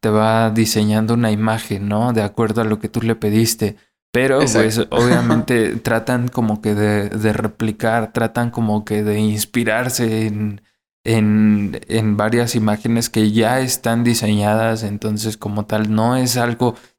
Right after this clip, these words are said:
Speaker 1: tan original, tan innovador.
Speaker 2: <laughs>
Speaker 1: Simplemente te están haciendo un trabajo mecánico, ¿no?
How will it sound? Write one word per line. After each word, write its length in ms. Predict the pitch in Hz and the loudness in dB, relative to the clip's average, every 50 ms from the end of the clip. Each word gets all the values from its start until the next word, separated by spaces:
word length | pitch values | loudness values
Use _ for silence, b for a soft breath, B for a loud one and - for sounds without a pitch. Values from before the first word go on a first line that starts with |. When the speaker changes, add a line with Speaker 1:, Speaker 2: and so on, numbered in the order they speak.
| _ _ | _ _
Speaker 1:
tan 280 | - 117 120 123 127 127 | 0 0 2 2 2 2
original, 680 | 120 113 110 107 113 107 104 104 104 107 110 113 110 | 2 0 0 0 0 0 0 2 2 2 0 -2 -2
tan 220 | - 113 117 123 131 | -2 -2 0 0 2
innovador. 720 | 127 117 113 104 101 104 113 101 104 110 107 117 120 - | 2 2 2 0 0 0 0 0 2 2 2 2 2 2
Speaker 2:
<laughs> 0 | |
Speaker 1:
Simplemente 720 | - - 113 101 104 120 120 113 113 113 113 113 - 127 | 2 2 2 2 2 0 0 0 0 0 -2 -2 -4 -6
te 140 | - - 120 | -6 -4 -6
están 260 | 113 - - 110 110 | -6 -4 -4 -2 -2
haciendo 400 | 120 117 110 113 113 107 107 117 | -2 -2 -2 -2 -2 -2 0 0
un 100 | 117 117 | 0 -2
trabajo 400 | - - - - 110 107 - 127 | -2 -4 -4 -4 -4 -2 0 0
mecánico, 800 | 120 113 110 104 - - 117 120 127 127 113 - - 110 101 98 | 0 2 0 0 -2 -2 -2 0 2 0 0 0 -2 -6 -8 -4
¿no? 380 | 101 104 101 113 143 165 - | -4 -4 -4 -4 -4 -8 -14